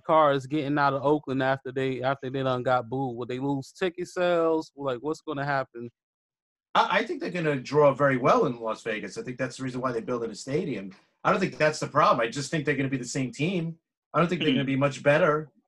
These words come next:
Speaker 2: I mean, if Carr is still there, I, I, I, you know, he is what he is, right? I don't think
Speaker 3: Yep.
Speaker 2: he's changed. He's been, uh, what he's been, like, about a five hundred quarterback, you know,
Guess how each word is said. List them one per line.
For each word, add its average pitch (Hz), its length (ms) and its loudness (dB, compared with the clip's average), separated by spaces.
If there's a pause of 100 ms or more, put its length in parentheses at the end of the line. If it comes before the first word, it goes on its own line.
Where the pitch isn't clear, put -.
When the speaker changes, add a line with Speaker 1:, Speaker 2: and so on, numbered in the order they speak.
(200)
Speaker 2:
I 131 80 -4
mean, 131 180 2
if 123 140 -6
Carr 160 360 4
is 135 120 -6
still 165 180 2
there, 143 400 4 (240)
I, 127 60 -4 (120)
I, 131 240 -2 (160)
I, 131 120 -14 (160)
you 147 100 -2
know, 135 140 2
he 151 180 2
is 165 240 0
what 175 140 2
he 196 100 2
is, 214 240 4
right? 127 240 0 (640)
I 131 80 0
don't 165 140 2
think 185 100 0
Speaker 3:
Yep. 143 80 6
Speaker 2:
he's 147 140 -6
changed. 165 580 -2 (520)
He's 156 220 -2
been, 170 220 0
uh, 170 640 2
what 147 280 -6
he's 170 220 -4
been, 170 320 0
like, 113 200 -4
about 127 200 -4
a 127 80 -6
five 135 300 0
hundred 151 420 -2 (480)
quarterback, 147 680 0
you 151 120 -6
know, 151 400 -2